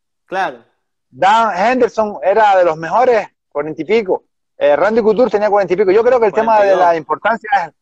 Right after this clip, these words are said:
Speaker 2: la motivación y las lesiones.
Speaker 1: Claro.
Speaker 2: También la segunda pregunta es, lo que yo digo es, ¿cuántos años es la carrera de un buen peleador de U F C a un buen nivel? Un buen nivel. No te hablo como está haciendo Verdún ahora, sino su buen nivel.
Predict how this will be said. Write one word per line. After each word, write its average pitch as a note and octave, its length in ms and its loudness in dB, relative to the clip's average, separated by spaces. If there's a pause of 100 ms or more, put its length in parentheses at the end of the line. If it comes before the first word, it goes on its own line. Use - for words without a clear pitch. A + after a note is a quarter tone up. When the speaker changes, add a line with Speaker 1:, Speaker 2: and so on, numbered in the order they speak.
(180)
Speaker 2:
la D#3+ 140 0
motivación E3 560 -2
y G#3+ 60 0
las E3+ 160 0
lesiones. D3+ 500 -2 (720)
Speaker 1:
Claro. D3 200 -4
Speaker 2:
También F#3+ 240 2
la F3 100 2
segunda G3+ 300 0
pregunta G3 540 2
es, D3+ 120 -4
lo D3 160 -8
que D#3+ 80 -4
yo G3 100 0
digo G3+ 200 2
es, E3 160 0 (220)
¿cuántos A3 320 0
años G#3+ 240 0
es G3+ 80 2
la G3+ 120 0
carrera G3 340 0
de F3+ 60 0
un F#3 120 -2
buen F#3+ 180 -2
peleador F3+ 340 2
de F3 60 -4
U F#3 60 0
F E3 140 -8
C G3 100 -2
a F#3+ 80 2
un F3 140 -4
buen F#3 180 -2
nivel? E3+ 360 -2 (240)
Un G#3 220 -4
buen A3 200 0
nivel. F#3 380 0
No F3+ 160 -4
te G#3 60 -2
hablo G#3+ 200 2
como F#3 140 2
está E3 100 -2
haciendo G3 220 -2
Verdún F#3 300 -2
ahora, E3+ 280 0
sino C#3+ 180 -10
su D#3 180 -8
buen G3+ 200 -2
nivel. F3 380 -2